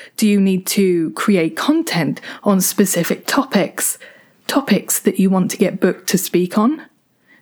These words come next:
Do you want to use your podcast to test topic ideas so you can then create a speech that'll really land?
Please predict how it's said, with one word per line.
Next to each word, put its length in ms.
Do 100
you 80
want 200
to 80
use 340
your 120
podcast 760
to 100
test 400
topic 380
ideas 640
so 140
you 240
can 240
then 320
create 420
a 40
speech 520
that'll 220
really 400
land? 560